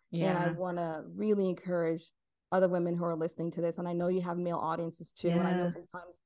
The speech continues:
Speaker 1: there are moments when you have to sort of bet on yourself as well as a man.
Speaker 2: Yeah,
Speaker 1: But for
Speaker 2: yeah.
Speaker 1: women, for some reason, we're socialized to not own our power in a
Speaker 2: Mm-hmm.
Speaker 1: really strange kind of way.
Speaker 2: Yeah.
Speaker 1: So, um, that was one of the moments when I did, and I felt good about it, and I'm, and I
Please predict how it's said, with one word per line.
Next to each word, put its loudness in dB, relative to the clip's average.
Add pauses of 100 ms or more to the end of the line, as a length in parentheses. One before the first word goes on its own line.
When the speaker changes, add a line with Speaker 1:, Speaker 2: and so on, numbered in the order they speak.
(240)
Speaker 1:
there 4
are 4
moments 2
when 0
you 0
have -2
to 0
sort 0
of -4
bet 4
on 0
yourself -2
as -6
well 2
as -4
a -6
man. -2
Speaker 2:
Yeah, -4
Speaker 1:
But 0
for 2
Speaker 2:
yeah. 4
Speaker 1:
women, 4
for -6
some -4
reason, -4
we're 0
socialized 2
to 2
not 4
own 0
our -4
power -6 (180)
in 2
a 0
Speaker 2:
Mm-hmm. 2
Speaker 1:
really 0
strange -6
kind -8
of -8
way. -8
Speaker 2:
Yeah. 2
Speaker 1:
So, 0 (280)
um, -8
that 4
was 2
one 2
of 0
the 2
moments 0
when -4
I 0
did, 4
and 0
I -4
felt -4
good -2
about 0
it, 0
and -4
I'm, -6
and -6
I -4